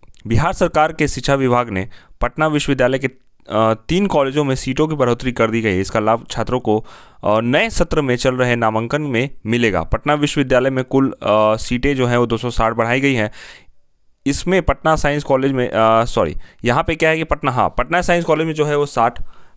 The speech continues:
पटना कॉलेज में एक सौ अस्सी, अ, जो सीट है वो इंक्रीज गई है, अ, कई है, अ, की गई है और चालीस सीटें जो हैं वो आपका पटना वुमेंस कॉलेज में बढ़ाई गई हैं। तो यहाँ पे तीसरा जो लॉ, अ, तीसरा जो कॉलेज है वो आपका वुमेंस कॉलेज है।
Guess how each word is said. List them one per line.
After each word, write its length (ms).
पटना 220
कॉलेज 280
में 140
एक 60
सौ 140
अस्सी, 360
अ, 180
जो 100
सीट 260
है 60
वो 140
इंक्रीज 300
गई 180
है, 120
अ, 40
कई 160
है, 120
अ, 240
की 340
गई 160
है 200
और 460
चालीस 340
सीटें 300
जो 100
हैं 140
वो 160
आपका 200
पटना 260
वुमेंस 240
कॉलेज 240
में 140
बढ़ाई 240
गई 120
हैं। 160
तो 100
यहाँ 220
पे 80
तीसरा 300
जो 120
लॉ, 140
अ, 360
तीसरा 300
जो 120
कॉलेज 280
है 80
वो 160
आपका 280
वुमेंस 240
कॉलेज 280
है। 160